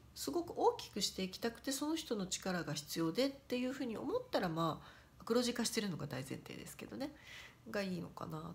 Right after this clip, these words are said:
と思いますね。しかも、その人いなくなるかもしれないっていうのを最初から理解してアシスタントつけた方がいいです。ずっと一緒にいてくれるかもしれないけれども、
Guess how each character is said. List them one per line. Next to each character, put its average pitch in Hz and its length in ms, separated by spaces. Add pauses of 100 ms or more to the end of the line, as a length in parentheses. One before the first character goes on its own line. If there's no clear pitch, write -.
と - 80
思 - 180
い - 20
ま 180 140
す - 140
ね。 180 200 (220)
し - 140
か 330 120
も、 277 380
そ - 160
の 254 100
人 - 260
い 208 100
な 247 120
く 247 120
な 233 120
る 220 100
か - 160
も 226 140
し - 160
れ 151 120
な 151 120
い 151 40
っ 151 40
て - 220
い 160 100
う 156 100
の 160 120
を 156 40
最 220 180
初 226 160
か 226 140
ら 214 140
理 202 120
解 151 260
し - 100
て - 100
ア 156 80
シ - 180
ス - 40
タ 156 120
ン - 20 (100)
ト - 120
つ - 100
け 175 100
た 180 120
方 185 180
が - 200
い 170 100
い 185 40
で - 120
す。 - 180 (680)
ず 262 260
っ - 260
と 330 340
一 220 80
緒 233 200
に 226 120
い 220 40
て 233 120
く 233 120
れ 247 100
る 262 100
か 320 140
も 247 120
し 190 120
れ 170 120
な 170 140
い 170 60
け - 140
れ 180 60
ど 190 120
も、 254 420